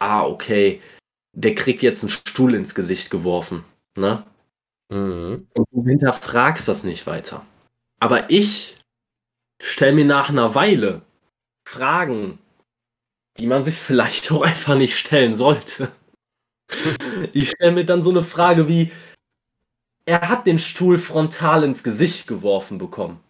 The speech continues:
Speaker 1: Er stand also direkt vor ihm. Wie hat er ihn nicht gesehen? Wie?
Speaker 2: Es
Speaker 1: Wie
Speaker 2: ist,
Speaker 1: ist das möglich?
Speaker 2: es ist Shawn Spears, was erwartest du?
Speaker 1: Stimmt.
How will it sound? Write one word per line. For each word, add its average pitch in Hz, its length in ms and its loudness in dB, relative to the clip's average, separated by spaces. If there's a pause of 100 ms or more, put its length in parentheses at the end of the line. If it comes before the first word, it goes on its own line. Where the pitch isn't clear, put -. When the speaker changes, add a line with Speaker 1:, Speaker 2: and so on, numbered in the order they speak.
(240)
Speaker 1:
Er 208 160 2
stand 185 400 0
also 135 240 0
direkt 123 420 2
vor 175 380 4
ihm. 101 320 -4 (760)
Wie 339 320 6
hat 170 220 2
er 170 80 8
ihn 156 160 8
nicht 160 300 4
gesehen? 277 500 2 (540)
Wie? 330 160 6 (1040)
Speaker 2:
Es 98 160 -10
Speaker 1:
Wie 104 60 -4
Speaker 2:
ist, 320 120 0
Speaker 1:
ist - 120 -4
das 285 140 -4
möglich? 320 420 0 (360)
Speaker 2:
es - 180 -6
ist 120 260 -2
Shawn 107 380 2
Spears, 120 500 -2
was 92 140 -8
erwartest 101 580 -4
du? 95 220 -8 (1300)
Speaker 1:
Stimmt. - 500 -10